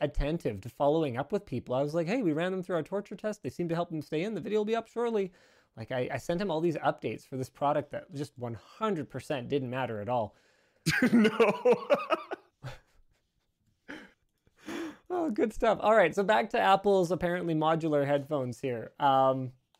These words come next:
Speaker 1: prototypes of the headphones, retro look, ear pads and headband padding attached to the frame of the headphones magnetically so they can be replaced by the user. That's pretty cool, I guess.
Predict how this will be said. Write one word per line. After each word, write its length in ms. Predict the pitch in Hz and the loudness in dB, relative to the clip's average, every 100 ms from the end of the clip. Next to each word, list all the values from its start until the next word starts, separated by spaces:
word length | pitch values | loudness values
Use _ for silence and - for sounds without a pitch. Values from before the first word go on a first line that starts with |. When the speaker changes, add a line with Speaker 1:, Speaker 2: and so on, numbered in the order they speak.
| _ | _
Speaker 1:
prototypes 500 | 220 233 240 220 208 | 0 2 2 0 -2
of 60 | 175 | -2
the 80 | 185 | 0
headphones, 500 | 185 160 190 185 151 | 0 -2 -4 -4 0
retro 320 | 143 139 139 | -2 0 -2
look, 400 | 151 240 240 - | 0 0 -2 -4
ear 100 | 202 | -6
pads 280 | 214 196 180 | -2 -4 -4
and 60 | |
headband 360 | 165 165 165 165 | -6 -4 -4 -4
padding 380 | 170 165 170 156 | -2 -2 0 -4
attached 480 | - - 220 - - | -4 -6 -6 -10 -12
to 80 | |
the 80 | 156 | -10
frame 260 | - 160 156 | -8 -6 -4
of 40 | |
the 40 | 139 | -2
headphones 440 | 147 143 151 135 | -2 -4 -8 -6
magnetically 560 | 127 113 131 175 - 196 | -6 -6 -6 -8 -8 -10
so 120 | - | -8
they 80 | 123 | -10
can 140 | - | -8
be 60 | 120 | -8
replaced 380 | 113 - 117 - | -8 -8 -10 -10
by 100 | 113 | -8
the 80 | 117 | -6
user. 340 | 165 185 185 _ | -6 -6 -10 _
That's 180 | 147 _ _ | -20 _ _
pretty 140 | 117 107 | -14 -10
cool, 180 | 170 180 | -4 -2
I 100 | 175 | 0
guess. 240 | 185 175 | -2 -4